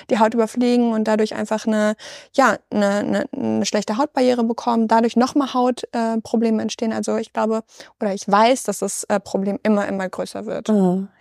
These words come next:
Speaker 1: Ja, und
Speaker 2: Und so sind aus deinen Problemen in deiner Jugend ist einfach eine Firma geworden, ne?
Speaker 1: Ja, ja.
Speaker 2: Also was ich so ein bisschen vermeiden möchte, ist zu sagen, „Oh, wow, du bist so eine junge Frau.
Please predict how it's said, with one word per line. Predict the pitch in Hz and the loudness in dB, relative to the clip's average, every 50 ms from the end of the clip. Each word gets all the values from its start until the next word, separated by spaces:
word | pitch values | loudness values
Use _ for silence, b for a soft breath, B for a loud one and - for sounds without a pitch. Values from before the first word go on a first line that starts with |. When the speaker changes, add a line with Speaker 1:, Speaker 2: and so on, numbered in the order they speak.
| _ - | _ -12
Speaker 1:
Ja, | 220 208 214 - _ _ _ | -12 -12 -12 -12 _ _ _
und | - 208 202 202 196 _ _ _ _ _ _ _ _ _ _ _ _ _ _ _ | -14 -14 -14 -14 -16 _ _ _ _ _ _ _ _ _ _ _ _ _ _ _
Speaker 2:
Und | - 214 208 | -4 -2 0
so | - 233 240 | 2 0 0
sind | 226 247 247 233 - - | 2 0 0 0 0 -2
aus | 214 214 - | -4 -2 0
deinen | - 202 220 226 226 233 - | 2 2 4 4 2 0 0
Problemen | - - 240 214 196 - 202 208 208 208 214 226 240 254 277 277 269 - | -2 -2 0 0 2 2 4 6 6 6 6 4 2 2 0 -2 -2 -2
in | - - 214 214 | -2 0 2 4
deiner | 226 202 202 202 202 | 4 4 4 2 2
Jugend | 196 190 202 208 220 233 226 254 262 269 277 285 - - - _ _ _ _ _ _ _ _ _ _ _ _ _ _ _ | 2 0 0 0 0 0 0 0 0 0 0 -2 -6 -10 -18 _ _ _ _ _ _ _ _ _ _ _ _ _ _ _
ist | - 202 - - - | -8 -6 -6 -6 -6
einfach | 196 190 - 202 185 - | -6 -4 -4 -4 -2 0
eine | 214 196 | 0 0
Firma | - - - - 240 254 277 294 269 208 170 | 0 -2 -4 -2 2 2 4 4 4 4 2
geworden, | - 156 156 - 151 147 160 151 139 151 | 2 0 -2 0 -2 -2 -2 -2 -4 -2
ne? | 165 - | -2 0
Speaker 1:
Ja, | 233 220 214 - _ _ _ _ _ _ _ - | 0 -2 -2 -6 _ _ _ _ _ _ _ -10
ja. | 277 247 240 240 294 B B B B B | -8 -8 -8 -8 -12 B B B B B
Speaker 2:
Also | B 208 220 208 | B 0 2 2
was | 226 226 - | 2 2 2
ich | 240 214 | 0 0
so | - 233 | 0 0
ein | 226 220 | 0 2
bisschen | 233 247 - 277 254 | 0 0 0 -2 -4
vermeiden | - - 226 220 208 202 202 226 247 247 240 | -2 -2 -2 0 2 2 2 2 2 2 2
möchte, | 233 233 233 226 - - | 2 2 0 0 -2 -4
ist | - 107 135 220 - - | -2 -2 -2 -2 -4 -6
zu | - - 220 | -6 -2 0
sagen, | 214 220 220 220 214 | 0 2 2 2 0
„Oh, | - - 220 226 | 0 0 0 2
wow, | 240 254 262 285 285 285 277 247 | 2 0 2 2 2 2 2 2
du | 254 233 | 0 -2
bist | 247 233 - - | -4 -4 -4 -4
so | 240 | -2
eine | 220 208 202 | -2 0 0
junge | 202 208 208 214 220 | 0 0 0 -2 -2
Frau. | - - - - 262 269 269 269 269 262 254 254 254 254 | -4 -8 -10 -6 0 2 4 6 6 6 6 4 4 2